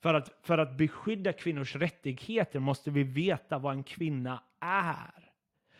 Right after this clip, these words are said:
Ehm, så, så många av de här lyfter upp att, att en kvinna erfar världen på ett annorlunda sätt som en man aldrig kan. Kvinnan har saker som är associerat till hennes kropp som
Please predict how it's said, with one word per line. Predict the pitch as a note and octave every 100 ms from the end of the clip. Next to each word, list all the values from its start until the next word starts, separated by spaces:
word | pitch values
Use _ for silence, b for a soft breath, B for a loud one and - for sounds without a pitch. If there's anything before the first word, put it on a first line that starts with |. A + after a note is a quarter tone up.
| B B B B -
Ehm, | C3 B2 A2+ A2+ - b b b b b _
så, | - F3+ E3+ E3+ E3+ D#3
så | D3 E3+
många | F#3 F3
av | F3
de | F3+
här | D#3+
lyfter | D#3 D3+ D3+ D3
upp | C#3+ -
att, | C#3 - -
att | D3+ E3+
en | D#3 D#3
kvinna | - G3+ F#3+ D3+ F3 G3 -
erfar | G3 G3 D#3+ - F3 F#3
världen | F3+ F#3 C#3 B2+ B2+
på |
ett | C#3
annorlunda | - D#3 C#3 B2+ B2 B2
sätt | - F#3+ -
som | - C#3+
en | C#3+
man | D3 D3+ D#3 D#3 -
aldrig | C#3+ C3+ B2 B2 B2 - _
kan. | - G3+ A#3 C3+ - - _ -
Kvinnan | E3+ E3 D#3 D3+ D3 C#3
har | - - - D#3+ F3
saker | - D#3 -
som | C3+ C#3+
är |
associerat | C3+ - C3+ D3+ C#3+ C3 C3
till | - C3+
hennes | C3 B2
kropp | - - F3+ -
som | - C3+